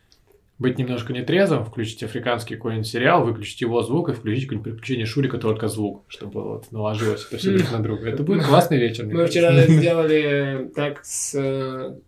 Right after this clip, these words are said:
Speaker 2: песней Жеки Чеботкова. Мы включили его стендап, выключили звук, включили песню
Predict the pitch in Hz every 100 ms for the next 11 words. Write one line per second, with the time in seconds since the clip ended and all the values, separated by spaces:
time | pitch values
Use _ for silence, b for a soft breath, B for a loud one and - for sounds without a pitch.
0 | _ _ - 156 147 147 131 131 143 139
1 | 147 131 - 151 147 135 139 139 139 147
2 | 143 139 - 143 151 156 156 139 135 -
3 | 139 143 160 - 147 135 143 135 151 151
4 | 139